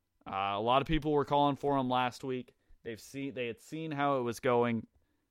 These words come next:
It kinda looks like the writing may be on the wall. Like I said, if Auburn can't turn this around. Now, you go out and you beat Georgia and you beat Alabama,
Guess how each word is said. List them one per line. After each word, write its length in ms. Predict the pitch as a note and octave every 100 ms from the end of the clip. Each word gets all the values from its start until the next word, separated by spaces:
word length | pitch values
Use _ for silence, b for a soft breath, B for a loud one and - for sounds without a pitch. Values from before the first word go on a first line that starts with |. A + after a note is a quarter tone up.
| _
It 60 | -
kinda 180 | C3 D#3
looks 220 | D#3 -
like 120 | C3+
the 80 | B2
writing 380 | A#2+ B2 B2+ A#2+
may 160 | C3
be 120 | C#3
on 120 | C3 A#2+
the 60 |
wall. 500 | A2 A#2+ B2 A#2+ - _
Like 140 | B2 A#2+
I 80 | B2
said, 320 | - C3 -
if 160 | A#2+ -
Auburn 360 | B2 A#2+ B2 A2+
can't 220 | A#2+ F#2+
turn 180 | A#2 G#2+
this 160 | G2
around. 280 | A2+ B2 G#2+
Now, 300 | C3+ B2 A#2 b b -
you 160 | F3+
go 160 | G3+ D3
out 200 | C3+ A#2+
and 80 | B2+
you 100 | D#3+
beat 220 | C#3 G#2
Georgia 580 | - C3 C3 B2 A#2+ A2 - - _ _ _
and 200 | A2 G#2+
you 100 | B2+
beat 180 | C#3 C3+
Alabama, 720 | B2 A#2 A2 A2+ A#2 A#2 A2